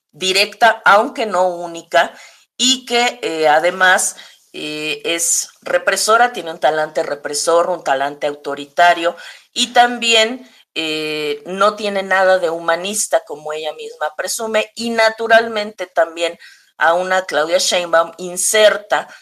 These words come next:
en un cuadro más grande que es esta mafia, la nueva mafia del poder a la que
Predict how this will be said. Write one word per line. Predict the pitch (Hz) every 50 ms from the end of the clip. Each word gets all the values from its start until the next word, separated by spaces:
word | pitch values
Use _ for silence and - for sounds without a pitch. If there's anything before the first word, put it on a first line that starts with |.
| _ _ _ _ -
en | 143 156 156 170
un | 180 185
cuadro | - - 160 160 160 160 170 170 170
más | 185 185 185 180 185
grande | 185 175 165 165 160 156 170 170 -
que | - - 156 151 147 151
es | 151 151 - - - -
esta | 147 147 143 - - - 151
mafia, | 156 156 143 151 185 - - 233 190 165 160 - - - - -
la | 135 143
nueva | 151 160 170 175 180 175
mafia | 170 165 165 - 180 165 160
del | 151 147 143
poder | - 143 139 143 147 143 151
a | 147
la | 143 139 135 -
que | - - 117 107 98